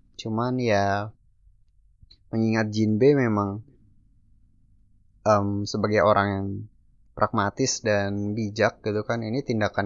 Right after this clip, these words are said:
yang tepat juga. Karena ada masalah lain yang perlu mereka selesaikan terlebih dahulu, dan ngalahin Big Mom akan membutuhkan waktu yang terlalu lama.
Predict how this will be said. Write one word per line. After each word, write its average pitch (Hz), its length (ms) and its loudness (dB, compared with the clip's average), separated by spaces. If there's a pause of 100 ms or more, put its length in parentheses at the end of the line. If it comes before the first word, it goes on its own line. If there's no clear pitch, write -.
yang 98 80 -6
tepat - 400 -2
juga. 123 400 -2 (680)
Karena 113 320 0
ada 110 320 0 (160)
masalah 104 400 2
lain 107 240 4
yang 120 160 0
perlu 107 160 -2
mereka 120 640 -2 (240)
selesaikan 104 400 -2
terlebih 101 400 0
dahulu, 120 400 2
dan 104 240 0 (480)
ngalahin 104 400 0
Big 101 240 -2
Mom 147 320 0 (880)
akan 104 240 4
membutuhkan 107 480 -2
waktu 110 400 0
yang 110 160 -2
terlalu 98 320 2
lama. 101 320 0